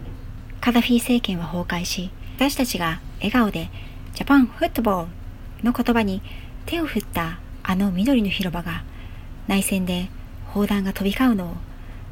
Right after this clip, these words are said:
テレビ画面で見て、信じられない気持ちになったことを今も覚えています。内戦の混乱、続く紛争で、私たちが訪れた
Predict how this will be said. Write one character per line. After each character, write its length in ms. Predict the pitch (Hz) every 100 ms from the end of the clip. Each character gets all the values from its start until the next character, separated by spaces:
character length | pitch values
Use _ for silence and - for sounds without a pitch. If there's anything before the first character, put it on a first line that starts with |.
| -
テ 140 | - 214
レ 40 |
ビ 120 | 226
画 120 | 233
面 160 | 226 202
で 160 | 170 165
見 100 | 175
て、 240 | 180 175 - - -
信 260 | - 208
じ 120 | 226 262
ら 100 | 262
れ 80 |
な 100 | 277
い 80 | 226
気 140 | - 190
持 100 | 190
ち 140 | -
に 60 | 196
な 100 | 202
っ 20 |
た 100 | 214
こ 120 | 180
と 120 | 180
を 80 | 165
今 200 | 185 220
も 120 | 180 180 - - - -
覚 180 | 170
え 40 | 180
て 120 | 180
い 80 | 165
ま 160 | 175
す。 180 | - - - - - - - - - - - - -
内 140 | 202
戦 180 | 202 214
の 100 | 202
混 240 | - 202 196
乱、 240 | 185 190 - - - -
続 260 | - 202 220
く 60 | 226
紛 200 | 240 233
争 200 | 233 214
で、 180 | 208 220 - - - - - - -
私 200 | - 269
た 120 | 269 240
ち 100 | 175
が 80 |
訪 300 | 165 165 190
れ 100 | 196
た 240 | 180 165